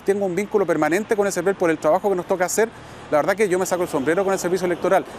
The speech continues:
Y le creo al presidente del servicio electoral respecto de que ha avisado con mucha insistencia este problema y no logro entender esta diferencia tremenda de opinión que existe entre el, el director del servicio y el presidente del servicio electoral, del, del director del servicio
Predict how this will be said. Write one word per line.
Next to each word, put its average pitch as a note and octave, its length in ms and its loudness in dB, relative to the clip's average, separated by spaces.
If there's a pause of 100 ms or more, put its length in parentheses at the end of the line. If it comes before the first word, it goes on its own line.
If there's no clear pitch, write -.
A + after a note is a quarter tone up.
(440)
Y F3 120 2
le E3+ 140 2
creo A#3 300 2
al D#3 60 2
presidente F3 560 0
del F3+ 80 0
servicio F3+ 300 -2
electoral F3 400 0
respecto F#3+ 440 -2
de F3+ 120 2
que F#3+ 80 0
ha E3+ 40 4
avisado F#3+ 540 2 (100)
con C#3+ 240 -2 (140)
mucha F#3 360 -2
insistencia A3 680 -2
este F#3+ 180 -4
problema F#3+ 460 0 (400)
y E3 80 4
no F3+ 80 2
logro A3 240 4
entender G#3 360 0
esta A3+ 180 -2
diferencia G3+ 420 -2
tremenda G#3+ 400 0
de F#3 60 4
opinión F3+ 320 0
que F#3+ 80 -4
existe G3 320 -4
entre E3+ 180 -6 (160)
el, D3 80 -4
el D3 80 -4
director D3+ 400 -2
del G#3+ 140 0
servicio G3 500 -4 (320)
y - 40 2
el D3+ 60 2
presidente F#3+ 680 0
del F3 160 2
servicio F3 240 -2
electoral, E3+ 400 0
del, B2+ 120 -6
del C3+ 120 -2
director C#3 300 2
del F3 80 0
servicio E3 640 0